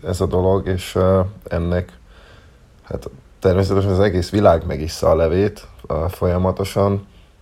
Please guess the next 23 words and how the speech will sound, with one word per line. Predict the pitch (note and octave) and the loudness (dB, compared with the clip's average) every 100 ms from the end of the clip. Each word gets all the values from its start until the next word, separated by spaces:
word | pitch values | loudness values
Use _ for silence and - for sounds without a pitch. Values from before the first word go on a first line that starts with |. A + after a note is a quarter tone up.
| _ | _
és | - D#2+ F2 F2 | -6 -2 -2 -2
úgy | F2 | -4
néz | E2 E2 | -4 -6
ki, | - | -4
hogy | F2+ E2+ F2 E2 - - | -2 0 -2 -4 -14 -20
hát | - D#2 - | -10 -8 -2
Amerikában | F#2 F2 F2+ - F2 E2+ F2 F2 | 0 0 0 2 2 2 -2 -2
így | E2+ - | -4 -2
a | F2+ | -4
sportligáknál | F2 - F2+ - E2 E2 E2+ D2 D2+ D2 | -4 0 0 0 -2 -2 -2 -4 -4 -4
is, | E2 - | -4 -6
ö, | F2 D#2+ - | -6 -4 -4
elszabadult | D#2+ E2 - D2+ D#2 E2 D#2 - | -4 -4 -4 -4 -2 -2 -4 -6
ez | E2 | -6
az | D2+ | -4
egész, | D#2 D2+ D#2 D2+ | -4 -2 -4 -6
és, | E2 D#2+ - | -10 -10 -4
ö, | E2+ D#2+ E2 E2+ - _ - | -2 0 -2 -6 -14 _ -4
megint | F2+ F2+ F2 | -2 0 0
az | F2+ F#2 | -2 0
van, | F#2+ | 2
hogy | F2+ F2 F2 - - - - | 2 0 -2 -12 -20 -20 -10
utólagos | G2 F2 F2 F2 E2 E2+ - - | -10 -2 0 0 0 -2 -4 -14